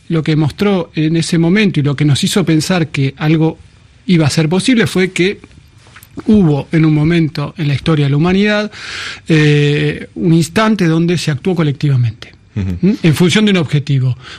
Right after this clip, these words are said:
Speaker 1: Un objetivo negativo que era, bueno, protegerse de, de, de la muerte, esencialmente, ¿no? Pero eso está también, es un recurso que está. Si
Speaker 2: Es que
Speaker 1: se
Speaker 2: el miedo es muy movilizador. Al fin y al cabo, mm, usted como psicoanalista lo sabe bien, las pulsiones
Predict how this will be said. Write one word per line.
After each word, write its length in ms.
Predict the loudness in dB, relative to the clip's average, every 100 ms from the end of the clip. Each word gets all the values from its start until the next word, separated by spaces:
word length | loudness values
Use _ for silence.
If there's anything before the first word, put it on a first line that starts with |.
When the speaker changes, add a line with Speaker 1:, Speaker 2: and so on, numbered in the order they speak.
| -2
Speaker 1:
Un 60 | 0
objetivo 500 | 0 2 2 2 2
negativo 580 | 0 0 -2 -2 -2
que 80 | -2
era, 80 | -4
bueno, 220 | -2 -2
protegerse 800 | -4 -4 -4 -2 -2 0 0 0 0
de, 340 | 0 0 -2
de, 180 | -6 -10
de 180 | -10 -6
la 100 | 0
muerte, 340 | 2 2 0
esencialmente, 600 | -2 0 0 -2 -4 -2 0
¿no? 160 | -2 -2 -8 -6 -8 -4
Pero 840 | 0 2 2 0 -2 -2 -4 -6 -12 -6
eso 240 | -4 -2
está 220 | -2 -2 -2
también, 400 | 0 0 0 -2
es 140 | -2
un 80 | 0
recurso 400 | 0 -2 -2 -2
que 60 |
está. 340 | -2 -2 -6 -8 -20 -6
Si 140 | 0
Speaker 2:
Es 80 | 2
que 60 |
Speaker 1:
se 60 | 2
Speaker 2:
el 40 | 2
miedo 200 | 0 2
es 60 |
muy 140 | 2 2
movilizador. 680 | 0 -2 -4 -4 -6 -8 -10
Al 120 | -10 -6
fin 200 | -4 -2
y 40 |
al 120 | -2
cabo, 360 | -2 0 -2 -4
mm, 280 | -4 -4 -4 -6
usted 200 | -4 0
como 140 | 0
psicoanalista 440 | 0 0 0 0 -2
lo 80 |
sabe 220 | -2 0 0
bien, 160 | 0
las 140 | 0 -2
pulsiones 640 | -2 0 0 0 -2 -6